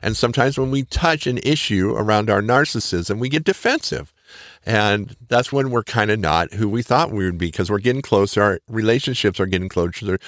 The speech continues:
We're naturally drawing closer together, which is really good. But n-, we all have issues, and when we get close, we touch on those issues, and those issues often have us reacting like a wounded animal because it is a spot in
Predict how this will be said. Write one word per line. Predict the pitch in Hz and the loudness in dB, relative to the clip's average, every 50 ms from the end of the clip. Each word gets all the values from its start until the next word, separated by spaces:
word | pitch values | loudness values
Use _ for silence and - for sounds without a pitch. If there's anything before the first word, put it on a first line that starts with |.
| - - - - - - | -18 -18 -18 -14 -6 -2
We're | 101 104 | 0 0
naturally | 110 110 110 110 113 120 135 131 - 143 139 135 139 139 | 0 2 2 2 4 2 2 0 0 0 0 2 0 -2
drawing | 123 - 101 95 98 101 104 110 | -2 0 0 2 2 2 0 -2
closer | - - - 98 98 - - 120 | -6 -2 0 0 0 0 -2 -2
together, | 123 117 120 107 104 113 110 | 0 2 2 2 2 2 0
which | 110 131 135 - 135 | 0 0 -2 0 -2
is | 135 131 | -4 -4
really | 127 127 123 127 139 151 160 165 175 190 185 175 | -4 -6 -4 0 4 4 4 4 4 2 -2 -2
good. | - 127 101 85 87 - 156 - - - - - - - _ _ _ _ - | 0 0 0 0 0 -4 -6 -8 -14 -20 -20 -20 -20 -20 _ _ _ _ -4
But | 135 143 123 | -4 -4 -4
n-, | 139 143 - _ _ _ | -6 -10 -12 _ _ _
we | - 139 156 - | -2 -2 -2 0
all | - 123 135 135 160 156 | 2 2 2 2 2 2
have | 127 127 120 117 113 - | 2 2 2 2 0 -2
issues, | - 90 143 147 - - 98 95 95 107 | -4 -4 -4 -4 -4 -4 -4 -4 -4 -4
and | 107 110 110 | -6 -6 -6
when | 113 | -6
we | 120 127 | -6 -4
get | 123 131 123 | -4 -4 -4
close, | - - 135 147 - - | -2 -2 -2 -2 -2 -4
we | 131 | -8
touch | 113 - - 139 151 - | -6 -2 -2 -2 0 -2
on | 143 127 | -4 -2
those | 117 110 95 | -2 -4 -2
issues, | 90 82 135 151 - - 95 90 - - - - - - - - - | -2 -2 0 -2 -2 -2 -4 -4 -6 -8 -12 -18 -18 -18 -20 -10 -4
and | 104 120 131 | -2 0 2
those | 135 139 139 | 2 2 2
issues | - 294 294 - - 113 104 120 - - - | 2 0 0 0 -2 -4 -6 -8 -12 -6 0
often | - 139 156 170 - - 127 117 | 2 2 2 2 0 0 0 0
have | 110 104 - 120 110 107 98 95 | 0 -2 0 0 2 2 2 2
us | 95 92 101 - - | 2 2 2 0 -2
reacting | 113 113 107 98 95 - - 110 113 | -2 0 0 0 0 -2 -6 -6 -4
like | 107 90 92 - | -2 -2 -2 -2
a | 113 | -2
wounded | 110 113 120 123 127 139 147 | -2 -2 -2 0 0 0 2
animal | 156 160 170 160 240 233 113 | 2 2 2 2 0 -2 -4
because | 101 110 - - - 104 107 120 147 - - - - - - - _ _ _ - | -4 -6 -6 -2 0 2 4 2 2 0 -6 -16 -20 -20 -20 -20 _ _ _ -2
it | 110 117 117 | 0 2 2
is | - 107 120 120 120 | 2 2 2 2 2
a | 139 156 | 0 -2
spot | - - - - - - 180 170 117 95 107 120 - _ _ _ _ _ _ | -2 -4 -8 -4 0 2 4 4 4 4 2 0 -2 _ _ _ _ _ _
in | - 110 110 113 139 135 | -4 -2 0 0 -2 -4